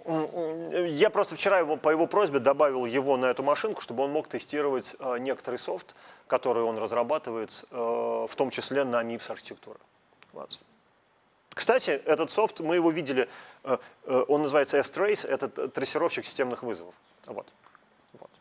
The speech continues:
Я ещё могу сказать, кто нарисовал логотип для S-Trace. <laughs> Логотип для S-Trace нарисовал присутствующий здесь Виталий.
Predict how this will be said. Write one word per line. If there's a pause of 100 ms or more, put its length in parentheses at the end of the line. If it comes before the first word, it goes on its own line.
(260)
Я
ещё
могу
сказать,
кто
нарисовал
логотип
для
S-Trace. (800)
<laughs>
Логотип
для
S-Trace
нарисовал
присутствующий
здесь
Виталий.